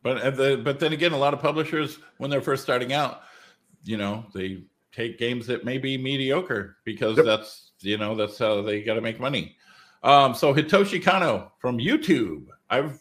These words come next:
Speaker 1: heard about publishers blurring the line between terms like gross revenue or marketing expenses. Is there a strict definition for these terms, or is it something you define in the contract?"
Speaker 2: So gross revenue is usually pretty simple. That is the amount of money that the publisher receives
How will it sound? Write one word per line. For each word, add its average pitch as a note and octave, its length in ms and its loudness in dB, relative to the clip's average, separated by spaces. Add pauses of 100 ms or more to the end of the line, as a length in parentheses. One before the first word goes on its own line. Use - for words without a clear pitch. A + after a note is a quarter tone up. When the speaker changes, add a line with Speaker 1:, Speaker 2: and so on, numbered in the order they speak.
(160)
Speaker 1:
heard F3 180 4
about D#3+ 240 2
publishers D3+ 440 -2
blurring D3+ 380 0
the A3 100 -2
line A#2+ 360 0
between A2 320 -8
terms A#2+ 260 -6
like F#2 220 -2
gross B2+ 340 0
revenue G#2 500 0 (380)
or A#2 140 4
marketing A#2 520 0
expenses. F#2 800 -8
Is A#2 100 -6
there D3 140 4
a C3+ 60 0
strict E3 340 -6
definition C#3+ 480 -4
for C3 120 -4
these C3 200 -4
terms, F#3 520 -4 (440)
or C3+ 140 0
is C3+ 80 -2
it G#2+ 140 -4
something D#3 800 -4
you C3 200 -6
define A2 460 -4
in G2+ 240 -4
the G2 60 -8
contract?" - 500 -12 (500)
Speaker 2:
So C#3 300 6
gross G3+ 480 8
revenue D#3+ 400 6
is A#2+ 360 -6
usually E3 680 4
pretty C#3+ 320 0
simple. F#2+ 400 -4
That A#2 160 0
is B2 160 -4
the B2+ 100 -4
amount C#3+ 300 0
of C#3 100 -2
money C#3 200 -2
that A#2+ 160 -8
the - 60 -16
publisher C#3+ 400 -4
receives A#2+ 640 -6